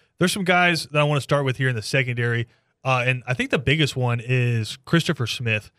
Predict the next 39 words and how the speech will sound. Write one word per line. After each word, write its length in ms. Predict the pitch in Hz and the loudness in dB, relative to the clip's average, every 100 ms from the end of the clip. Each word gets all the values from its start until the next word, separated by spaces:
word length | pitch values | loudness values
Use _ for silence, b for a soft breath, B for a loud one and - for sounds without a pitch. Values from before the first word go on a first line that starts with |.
| _ _ _ | _ _ _
And 360 | 135 131 123 120 | 0 2 0 0
dude, 280 | 165 202 156 _ _ _ _ _ _ | 0 0 -2 _ _ _ _ _ _
from 160 | - 143 | 0 2
what 140 | 156 | 4
we've 140 | 151 123 131 | 4 2 0
he-, 120 | 147 | -2
heard, 320 | 120 147 127 123 | 2 2 2 0
is 140 | 117 | -2
just 180 | - 117 _ | -2 -6 _
doesn't 240 | 143 139 127 | 2 2 0
come 180 | - 104 | -8 -10
out. 180 | 92 _ _ | -10 _ _
He 180 | _ 151 | _ 0
is, 160 | 139 123 | 2 0
like, 140 | 127 | 0
the 140 | 127 143 | 0 0
one 300 | 131 143 147 | 2 0 -2
stalwart 540 | - 131 127 120 110 - | -4 -2 -2 -2 -6 -4
there 260 | 113 110 - _ _ - | -4 -6 -10 _ _ -10
in 80 | 135 | -8
the 60 | |
secondary 580 | 120 131 120 120 117 113 | -4 -4 -4 -2 -2 0
who's 220 | 110 127 113 | 0 0 0
not 380 | 117 120 120 110 | 0 0 0 0
moving. 360 | 113 110 110 b b _ | -2 -2 -4 b b _
He's 220 | 139 139 | -2 -2
gonna 440 | 135 147 160 170 | 2 4 4 2
be 100 | 151 | 2
your 220 | 151 143 131 | 2 2 -2
free 260 | 139 131 | -4 -4
safety. 480 | 117 107 101 101 101 _ _ _ _ _ _ _ | -4 -8 -10 -16 -20 _ _ _ _ _ _ _
Now, 320 | - 131 131 120 | -4 0 0 0
who 300 | 143 151 147 | 2 2 2
steps 380 | - 139 120 | 0 0 0
up 160 | 131 120 | -2 -2
and 160 | 123 117 | -6 -4
plays 400 | 120 110 107 - | -2 -2 -6 -10
strong 540 | - - 190 214 240 | -10 -2 2 4 2
safety 540 | 196 156 139 139 135 | 2 0 0 0 -2